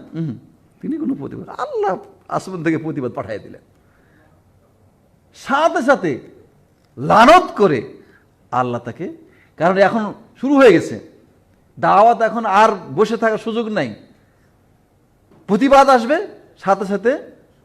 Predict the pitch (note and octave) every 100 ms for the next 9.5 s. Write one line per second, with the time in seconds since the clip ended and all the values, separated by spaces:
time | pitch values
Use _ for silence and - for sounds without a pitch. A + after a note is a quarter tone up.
0 | _ _ _ D3+ - C3 A2 F#2+ A2+ -
1 | D3 D#3 A#2+ A#2+ A2 A2+ A2 A2+ G#2+ G#2
2 | - G#2+ - - _ _ _ _ _ _
3 | _ _ A2 B2 C3+ - - - _ _
4 | _ _ _ _ _ _ _ _ _ _
5 | - C3 F3 G3 F#3 E3 D3+ C3+ C3+ A#2+
6 | A#2 A2+ - _ _ _ _ _ _ _
7 | _ - A#2 B2+ A#2 A#2+ B2 B2 A#2 A#2
8 | A#2 A2 A2 G#2+ - E3+ C3 A2 C#3+ -
9 | B2 A#2 A#2 G#2+ G2